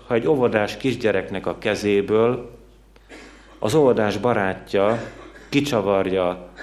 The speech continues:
a játékot, a gyermek számára az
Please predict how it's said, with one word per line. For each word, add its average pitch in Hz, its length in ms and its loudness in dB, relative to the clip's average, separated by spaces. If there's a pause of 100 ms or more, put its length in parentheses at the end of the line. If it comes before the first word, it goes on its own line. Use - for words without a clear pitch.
(120)
a 87 240 -2
játékot, 117 1000 -2 (920)
a - 80 -10
gyermek 92 420 -4
számára 95 1000 -4 (480)
az 110 260 -6